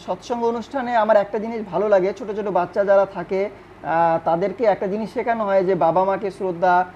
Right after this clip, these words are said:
আহ, প্রণাম করা সকালবেলা, এই বিষয়টা আমার খুব ভালো লাগে। এবার আপনারা বলতে পারবেন যে আপনি তো, আহ, অনুকূল ঠাকুরকে নিয়ে বা অনুকূল ঠা-, সৎসঙ্গী নিয়ে, আহ, নেগেটিভ, আহ, ভিডিও বানান, তা আপনি কেন এই ধরনের পজিটিভলি কথা বলছেন?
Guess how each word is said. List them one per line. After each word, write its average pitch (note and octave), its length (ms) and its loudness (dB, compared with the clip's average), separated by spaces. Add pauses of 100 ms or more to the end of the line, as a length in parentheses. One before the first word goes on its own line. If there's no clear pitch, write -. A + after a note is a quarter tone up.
(180)
আহ, E3+ 280 2
প্রণাম F#3+ 300 -2
করা F3 200 -2
সকালবেলা, F3+ 460 0
এই B3 80 0
বিষয়টা A#3+ 300 0
আমার A3+ 140 -2
খুব A3+ 140 -4
ভালো G3 240 0
লাগে। F3 400 4
এবার G#3+ 200 2
আপনারা A#3+ 320 2
বলতে A3+ 300 -2
পারবেন G3 320 0
যে G#3+ 80 -2
আপনি G3 320 -2
তো, G#3+ 220 2 (260)
আহ, E3+ 340 6
অনুকূল G#3 260 -4
ঠাকুরকে G#3+ 400 -4
নিয়ে G3 280 -2
বা E3+ 200 6
অনুকূল F3+ 360 0
ঠা-, F#3 200 2
সৎসঙ্গী G#3 520 -8
নিয়ে, G3+ 360 -6 (280)
আহ, D#3 140 -2
নেগেটিভ, G3+ 420 -2 (320)
আহ, D#3+ 100 -4
ভিডিও F#3 320 2
বানান, C3 440 -2
তা D3 60 -2
আপনি G#3 240 -4
কেন A#3 320 -2
এই G#3+ 100 -2
ধরনের G3 380 2 (540)
পজিটিভলি G3+ 580 -2
কথা F3 200 0
বলছেন? D#3 360 -4